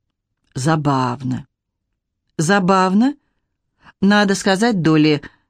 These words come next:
у тебя весьма странное чувство юмора. Ничего смешного не вижу в картошке, хоть убей. Так ты никогда и не отличалась чувством юмора, милочка. "Пятнадцать", отметила про себя Вилли.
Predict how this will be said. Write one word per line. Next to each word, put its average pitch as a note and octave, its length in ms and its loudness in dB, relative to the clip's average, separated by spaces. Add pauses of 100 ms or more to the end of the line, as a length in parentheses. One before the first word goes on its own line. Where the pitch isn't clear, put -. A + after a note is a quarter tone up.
у F3 140 -2
тебя F#3 260 2
весьма F#3 400 0
странное G#3 540 0
чувство F#3 320 -4
юмора. C#3 520 0 (680)
Ничего A#3+ 400 2
смешного G#3 460 0
не F#3 160 2
вижу F#3+ 200 0
в - 60 -10
картошке, D#3+ 480 0
хоть A#3 240 -2
убей. C#3+ 400 0 (880)
Так D#3+ 160 -4
ты F#3 140 0
никогда E3 400 0
и E3 60 2
не E3 100 0
отличалась D#3+ 560 -2
чувством D#3+ 400 -2
юмора, C#3+ 320 0
милочка. C3+ 580 -2 (840)
"Пятнадцать", A3 720 0
отметила D#3+ 500 -2
про E3 140 -2
себя D#3+ 320 0
Вилли. D3 480 0